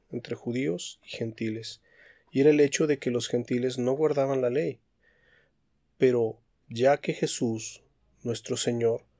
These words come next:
cumplió la ley por nuestra parte, Él llevó toda la pena de nuestro fracaso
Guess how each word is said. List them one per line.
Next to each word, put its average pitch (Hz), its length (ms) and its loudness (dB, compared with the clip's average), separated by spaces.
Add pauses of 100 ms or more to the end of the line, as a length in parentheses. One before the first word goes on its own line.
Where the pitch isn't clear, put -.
(320)
cumplió 131 440 -2
la 175 120 4
ley 143 200 2
por 143 220 -10
nuestra 135 340 -4
parte, - 540 -6 (720)
Él 131 200 -2
llevó 127 340 -2
toda 143 380 0
la 143 180 -2
pena 127 320 -2
de 123 80 -4
nuestro 117 320 -6
fracaso - 680 -6